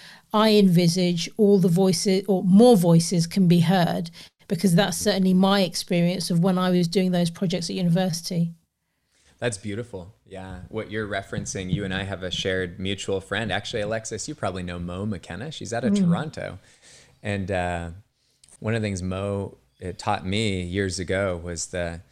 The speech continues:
Speaker 2: what you just referenced is the power of intergenerational, uh, dialogue or learning or wisdom sharing. And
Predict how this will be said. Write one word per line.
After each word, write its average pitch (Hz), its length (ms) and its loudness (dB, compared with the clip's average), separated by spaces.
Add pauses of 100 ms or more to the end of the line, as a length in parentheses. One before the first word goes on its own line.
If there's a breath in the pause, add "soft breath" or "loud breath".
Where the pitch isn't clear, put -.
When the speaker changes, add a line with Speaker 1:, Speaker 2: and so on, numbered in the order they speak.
(240)
Speaker 2:
what 104 120 -6
you 113 140 0
just 127 240 -4
referenced 98 520 -10
is 87 220 -10
the 90 200 -10
power 98 420 -4
of 92 160 -8
intergenerational, 92 1400 -6 (240)
uh, 82 300 -12
dialogue 90 640 -4
or 87 200 -10
learning 92 600 -8
or 90 220 -12
wisdom 104 420 -6
sharing. 90 560 -12
And 90 200 -16